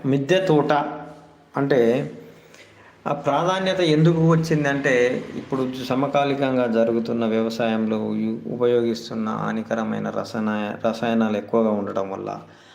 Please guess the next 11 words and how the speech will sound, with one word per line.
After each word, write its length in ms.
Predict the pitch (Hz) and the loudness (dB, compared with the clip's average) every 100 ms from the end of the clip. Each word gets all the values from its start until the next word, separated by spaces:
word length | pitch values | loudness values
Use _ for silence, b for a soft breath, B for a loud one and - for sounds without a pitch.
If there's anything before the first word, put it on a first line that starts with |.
| B | B
అది 180 | 156 165 | 2 4
తినడం 320 | 165 170 185 175 | 4 4 2 2
వల్ల 220 | 165 160 | 2 4
అయితే 420 | 156 143 151 147 | 2 2 0 2
ఎంతో 720 | 127 127 127 143 143 143 139 - - 127 | 0 -2 -2 0 2 0 -2 -4 -4 -2
అనారోగ్యం 560 | 123 127 135 127 127 120 | 0 0 0 0 -2 0
పాలవుతున్నారు. 680 | 113 110 107 107 110 107 117 | 0 0 -2 -2 -2 -2 -4
దానివల్ల 600 | 117 113 120 123 123 123 | -2 0 0 -2 -2 -2
మిద్దె 280 | 120 120 127 | -2 -4 -4
తోటలో 420 | 139 131 123 123 | -4 -2 -2 -2
ఉన్న 400 | 117 120 117 | -2 -2 -2